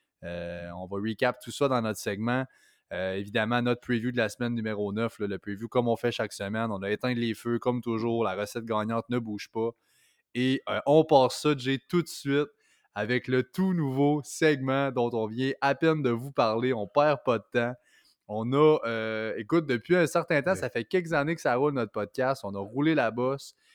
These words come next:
Speaker 1: Et là, on s'est bâti un certain réseau. Et là, on a fait appel à notre liste de
Speaker 2: Préparez-vous.
Speaker 1: contacts dans la N F L. On a nul autre que Greg Dulcich.
Speaker 2: Eh oui, qui est
Speaker 1: Nul
Speaker 2: là
Speaker 1: autre.
Speaker 2: pour nous donner, euh, des petits avis sur,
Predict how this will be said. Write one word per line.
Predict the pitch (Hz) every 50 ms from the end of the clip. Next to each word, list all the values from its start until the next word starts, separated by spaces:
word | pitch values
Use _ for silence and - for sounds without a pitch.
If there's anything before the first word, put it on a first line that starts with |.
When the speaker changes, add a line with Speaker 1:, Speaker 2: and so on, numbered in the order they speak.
| _ _ -
Speaker 1:
Et | 98 104
là, | 127 151
on | 151 127
s'est | - - 110
bâti | 104 120 123 120 123 - -
un | 165 151
certain | - - 120 104 - - 143 139
réseau. | 123 113 110 107 117 131 135 143 143 _ _ _ _ _ _ -
Et | 101
là, | 123 160 170 170 170 - _ _ _ _ _ _ _ _ _ -
on | 98 110
a | 123 139
fait | - 214 220
appel | 190 160 - 185 190 175
à | 143 120
notre | 120 123 117 -
liste | 156 165 151 143
de | 135
Speaker 2:
Préparez-vous. | 120 113 120
Speaker 1:
contacts | 117 113 - 135 135 135 - _ _ _ _ _ _ _
dans | - 113 156 165
la | 156 143 123
N | 123 127 123 117 110
F | - -
L. | 123 123 127 131 131 131 123 _ _ _ _ _ _ _ _ _
On | - 113 123
a | 139
nul | 147 156 170 175
autre | 208 220 208 185 - -
que | 175 170 175 170 160 - - -
Greg | 117 113 143 202 226 196 151 123
Dulcich. | 190 180 156 123 - - 165 156 - - - - - _ _ _ _ _ _ _ _ _ _ _
Speaker 2:
Eh | - 185 247
oui, | 285 311 311 285 269 - - _ _ _ _ _ _ _ _ -
qui | - -
est | 220
Speaker 1:
Nul | 214 240
Speaker 2:
là | 233 254
Speaker 1:
autre. | 233 185
Speaker 2:
pour | 180 190 190
nous | 190 214 220 220 214 208 - - - -
donner, | 131 156 180 190 190 190 196 202 202 196 - - - - - - -
euh, | - 127 135 139 139 135 135 135 135 131
des | 139 151
petits | 156 - - 202 196 202
avis | 190 185 190 226 208
sur, | - 214 175 175